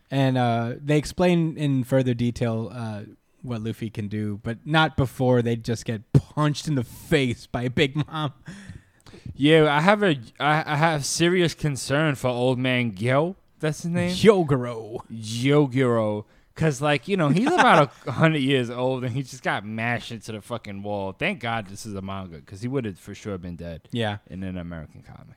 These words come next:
Speaker 1: You would think that they set it up like Luffy's gonna, like, pull something off, but they just get smacked. <laughs>
Speaker 2: Yeah. <laughs> I think that coming, but it was, you know.
Speaker 1: Yeah, they're, like, they're cartoonishly, like, their feet are just stuck outside the wall.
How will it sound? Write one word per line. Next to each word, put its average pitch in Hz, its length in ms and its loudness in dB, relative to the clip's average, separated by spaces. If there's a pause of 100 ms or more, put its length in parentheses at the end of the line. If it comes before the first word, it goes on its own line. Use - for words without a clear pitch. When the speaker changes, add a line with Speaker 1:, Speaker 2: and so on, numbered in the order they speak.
Speaker 1:
You 175 160 4
would 220 120 2
think 233 200 2
that 165 240 2
they 165 580 0
set 233 220 0
it 151 80 4
up 151 120 2
like 120 140 0
Luffy's 120 320 0
gonna, 117 200 0
like, 110 260 -6
pull 120 180 2
something 113 480 -2
off, 95 300 -6
but 104 160 -8
they 123 80 -6
just 117 180 -10
get 107 160 -10
smacked. - 1000 -4
<laughs> - 40 -20
Speaker 2:
Yeah. 147 440 4 (520)
<laughs> 196 100 4 (1200)
I 170 80 2
think 143 260 -2
that 107 200 0
coming, 104 280 -2
but 101 260 -4
it 147 120 0
was, - 240 -6 (100)
you 151 100 0
know. 104 220 -4 (760)
Speaker 1:
Yeah, 123 180 2
they're, 131 220 4
like, 160 300 2
they're 139 180 4
cartoonishly, 143 760 2
like, 117 220 0
their 113 120 0
feet 120 280 -4
are 117 80 2
just 117 180 -4
stuck - 240 -4
outside 113 340 -4
the 113 80 0
wall. 104 340 -4